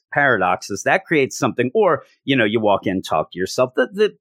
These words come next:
basic rules. You can't do this. You can't talk to me. But this whole idea, because of not really spelling out repercussions, really all Paradox is doing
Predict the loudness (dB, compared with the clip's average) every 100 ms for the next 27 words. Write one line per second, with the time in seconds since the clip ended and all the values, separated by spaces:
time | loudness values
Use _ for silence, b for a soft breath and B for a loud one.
0 | _ 0 0 0 -2 0 0 0 -4 -6
1 | -6 -2 -2 -2 -6 -4 2 2 0 -6
2 | -4 -4 -2 -2 -2 -2 -6 B B _
3 | -2 -2 -4 -2 -2 0 2 4 2 0
4 | -2 -2 -4 -10 -2 2 2 0 b b
5 | b -2 0 0 0 -2 -2 0 2 0
6 | -6 -6 0 2 0 -2 -2 0 0 -4
7 | _ _ -2 -2 -2 -6 -2 -2 0 -4
8 | -2 -2 -2 -2 0 0 0 0 -2 -2
9 | -2 0 2 0 0 -4 -4 0 2 2
10 | 0 -2